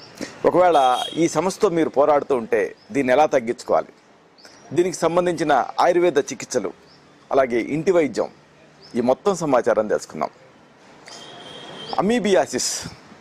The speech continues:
దీన్ని ఆయుర్వేద పరిభాషలో ప్రవాహిక అంటారు. ప్రవాహిక అంటే ఏమిటంటే, ప్రవహణం అనే పదం నుంచి ప్రవాహిక వచ్చింది, అంటే ముక్కటం. అమీబియాసిస్ వ్యాధిలో ప్రధానమైన లక్షణం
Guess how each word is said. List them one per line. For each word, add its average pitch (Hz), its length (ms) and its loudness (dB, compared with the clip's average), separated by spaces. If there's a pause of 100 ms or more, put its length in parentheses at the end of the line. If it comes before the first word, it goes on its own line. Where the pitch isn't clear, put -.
(220)
దీన్ని 160 280 0 (180)
ఆయుర్వేద 170 320 2
పరిభాషలో 143 540 2 (260)
ప్రవాహిక 160 520 2 (120)
అంటారు. 98 280 -2 (920)
ప్రవాహిక 170 560 2 (460)
అంటే 131 200 2
ఏమిటంటే, 123 300 -2 (140)
ప్రవహణం 151 500 2 (220)
అనే 139 200 0
పదం 127 220 0
నుంచి 143 220 -6
ప్రవాహిక 127 380 2 (120)
వచ్చింది, 98 340 -10 (400)
అంటే 160 140 0 (100)
ముక్కటం. - 320 -2 (1000)
అమీబియాసిస్ 196 680 0
వ్యాధిలో 139 320 2 (100)
ప్రధానమైన 156 540 0
లక్షణం 147 380 -2